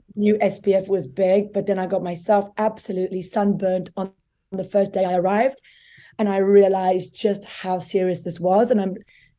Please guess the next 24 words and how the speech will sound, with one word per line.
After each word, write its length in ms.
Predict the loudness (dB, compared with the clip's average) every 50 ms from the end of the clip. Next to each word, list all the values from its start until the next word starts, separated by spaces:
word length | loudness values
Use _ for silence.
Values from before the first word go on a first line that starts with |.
| -4
literally 440 | 0 4 4 4 4 2 -6 -4 2
gonna 180 | 2 2 2 2
be 120 | 0 -2
focusing 840 | -4 -6 -2 0 0 0 0 -6 -8 -8 -4 -2 0 0 0 0 -2 -4 -6 4
all 460 | 6 6 8 8 6 6 6 4 4 4
of 240 | 2 0 0 0
my 200 | -2 -4 -4 -2
attention 840 | -4 -4 -4 -6 -10 -8 -6 -6 -6 -6 -4 -4 -2 0 2 2 0 0 -2 -4
on 400 | -6 -4 -4 -4 -4 -6 -6 -8 -10 -14 -20 _ _
creating 460 | -2 2 4 4 4 4 0 -2 -6
customized 840 | -8 -10 -10 -10 -12 -12 -6 -2 -2 -2 -2 -2 -2 -2 -4 -4 -6 -8
workouts 920 | -8 -2 0 0 2 0 0 -2 -4 -6 -2 -2 -2 -4 -4 -10 -18 -12
for 80 | -10 -8
you 220 | -4 -2 -2 -2
guys 400 | -2 -2 -2 -2 -2 -2 -2 -4
that 160 | -4 -8 -8 -8 -10 -20 -20 -20 -20 _ _ -2
help 240 | 0 0 0 0
with 100 | -2 -2
that 200 | -2 -2 -2 -4
sun 500 | -6 -8 -6 -4 -4 -4 -4 -4 -6 -6
bar-, 340 | -4 -4 -2 0 0 0 0 -2
um, 360 | -4 -4 -4 -4 -6 -10 -12
skin 360 | -12 -2 0 0 0 0 0
barrier, 560 | -2 -2 0 0 0 0 0 0 0 -2 -4